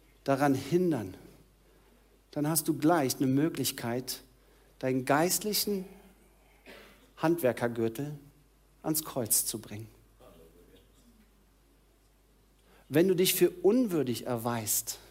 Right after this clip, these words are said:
oder dich fühlst als unwürdig, sagen wir es so, dann möchte ich dir sagen, Gott ruft gerade dich in seine Mannschaft und du musst nur Ja sagen. Wenn wir unsere Sünden bekennen, so ist Gott treu und gerecht,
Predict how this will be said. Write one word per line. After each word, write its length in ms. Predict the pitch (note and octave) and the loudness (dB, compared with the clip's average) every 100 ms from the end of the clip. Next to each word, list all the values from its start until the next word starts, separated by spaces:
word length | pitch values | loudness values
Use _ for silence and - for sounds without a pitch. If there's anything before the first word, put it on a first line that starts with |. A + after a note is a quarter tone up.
| - _ _ _ _ _ _ _ _ _ _ | -20 _ _ _ _ _ _ _ _ _ _
oder 180 | C3+ C3 | -2 0
dich 220 | B2+ - | 2 0
fühlst 420 | - F#3 D#3+ - | 0 2 4 4
als 160 | G#2 - | 0 -4
unwürdig, 560 | - A2 G#2+ G#2 G2+ F#2+ | -2 -4 -4 -6 -6 -8
sagen 200 | G#2+ A2 | -6 -4
wir 60 | |
es 100 | G2+ | -4
so, 220 | B2+ G#2 F2+ _ _ _ _ _ _ _ _ _ _ _ _ - | -6 -8 -14 _ _ _ _ _ _ _ _ _ _ _ _ -8
dann 160 | A#2+ | -2
möchte 260 | C3 D3 E3+ | -2 -2 -4
ich 80 | D#3+ | -2
dir 140 | D#3+ | 0
sagen, 420 | B2+ B2 B2+ C3 | 2 2 2 0
Gott 240 | B2 B2 - | -2 -6 -6
ruft 200 | A#2+ - | -10 -6
gerade 300 | A2+ A2+ A2+ A2+ C3 | -4 -2 -4 -6 -6
dich 240 | A2+ A#2+ | -4 -4
in 100 | A2+ | -4
seine 240 | A2+ A#2 | -2 -2
Mannschaft 540 | A2 G#2+ G#2 - G#2 A2+ | -2 -4 -4 -6 -8 -6
und 80 | G#2+ | -4
du 80 | |
musst 260 | A2 A2+ - | -4 -2 -2
nur 140 | C#3 | -2
Ja 280 | C3 A#2+ A2 | -2 -2 -2
sagen. 300 | G#2+ G#2 G2 G2+ - - _ _ _ _ _ _ _ _ _ _ _ _ _ _ _ _ _ _ | -6 -10 -14 -18 -20 -20 _ _ _ _ _ _ _ _ _ _ _ _ _ _ _ _ _ _
Wenn 200 | C#3 F3 | 2 4
wir 100 | F3 | 4
unsere 240 | D#3+ D3+ | 2 2
Sünden 360 | B2+ C#3+ - F#3 | 2 2 0 -2
bekennen, 400 | E3 - D3 D3 | -4 -2 0 0
so 120 | C3+ | 2
ist 160 | C3+ - | 0 0
Gott 180 | C3+ - | -4 -4
treu 300 | - C#3 C#3+ | 0 2 2
und 140 | C#3 | 0
gerecht, 600 | C#3+ A2+ F#2+ - - | -2 -4 -8 -10 -14